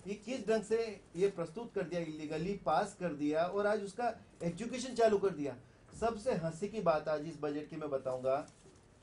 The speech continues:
ये जो बजट है तेरह तारीख को इसका, अ, survey detail हो जाता है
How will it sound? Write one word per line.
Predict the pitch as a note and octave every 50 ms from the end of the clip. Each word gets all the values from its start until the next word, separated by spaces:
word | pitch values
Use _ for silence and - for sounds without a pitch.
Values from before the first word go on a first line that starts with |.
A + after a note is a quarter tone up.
| - - - - - - -
ये | C3 D#3+ G#3
जो | A3 B3 B3
बजट | G#3 G3 F3 E3+ D#3+ D3+
है | D3+ C#3+ D3 D3+ - - - - - - - - - - - - - - - - - - - - - - - - - - - - - - - - - - -
तेरह | - G3+ G#3 A3+ A#3+ B3+
तारीख | A#3 A3 G3+ G3 G3 G3 -
को | - G3+ G#3 G#3 - -
इसका, | F3+ D#3 - - - F#3+ F3+ F#3 F#3 F#3+ F#3 - - - - - - - - - - _ - -
अ, | F3 E3+ F3 F3 E3+ E3+ E3+ E3+ E3 E3 E3 D#3+ D#3+ D#3
survey | - - E3+ E3+ F#3+ G3+
detail | G3 F#3+ G3 G3 G3+ G3+
हो | F#3+ F3+
जाता | E3+ F3 - - E3+ E3
है | E3